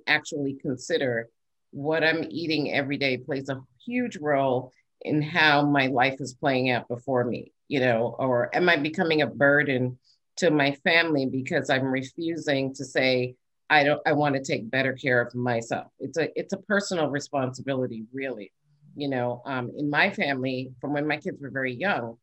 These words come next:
I introduced them to a lot of healthy stuff. So just like even yesterday, my daughter and I ran out and we, "What should we have for dinner? What should we have for dinner?" And she finally, you know, she came up, "Let's make a quick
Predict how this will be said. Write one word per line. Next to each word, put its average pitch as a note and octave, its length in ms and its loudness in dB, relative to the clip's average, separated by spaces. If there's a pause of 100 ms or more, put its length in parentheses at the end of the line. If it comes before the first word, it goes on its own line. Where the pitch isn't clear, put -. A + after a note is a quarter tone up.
(420)
I C#3 260 0
introduced C#3 500 -8
them B2+ 120 -8
to C#3 120 -8
a B2 60 -2
lot B2 240 0
of A#2+ 60 -8
healthy A#2+ 340 -6
stuff. - 340 2
So C#3 140 -10
just D3 160 -4
like D#3 160 0
even C3 260 -4
yesterday, D#3 400 0
my B2+ 140 -2
daughter C3 320 -4
and C3 120 -2
I B2 140 0
ran B2 280 -2
out A#2+ 280 -6 (120)
and B2 180 -10 (320)
we, C#3+ 220 -6 (440)
"What F#3 220 -6
should C#4 120 -4
we C4 100 0
have A3+ 200 2
for F#3+ 80 -8
dinner? F#3 300 0
What E3 160 -2
should G3 80 -10
we F#3+ 60 -2
have F3+ 140 -2
for D3 120 -12
dinner?" D#3+ 260 0
And C3 200 -4
she E3+ 160 -6
finally, C#3+ 640 0
you D3+ 60 -6
know, B2 140 -2
she C3 160 -14
came D3+ 240 -8
up, C3 140 -10
"Let's G3 240 -4
make D#4 220 -2
a - 60 -8
quick - 380 -6